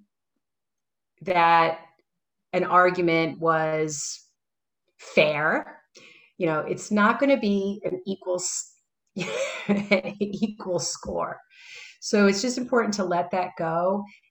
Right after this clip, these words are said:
and just <clears throat> really focus on, okay, whether, regardless of who is right and who is wrong, what do I need to say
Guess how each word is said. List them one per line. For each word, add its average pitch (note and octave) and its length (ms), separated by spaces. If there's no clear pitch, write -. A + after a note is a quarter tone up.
and F3+ 200
just F#3 680
<clears throat> - 1160
really C4 300
focus G#3 640
on, D#3+ 520
okay, E3 600
whether, G3+ 340
regardless G#3+ 520
of A3 100
who G#3 240
is G3 220
right E3 200
and E3+ 140
who E3 200
is D3+ 220
wrong, D#3+ 480
what A#3 520
do G3+ 160
I G3+ 120
need G3+ 340
to G3 100
say E3+ 500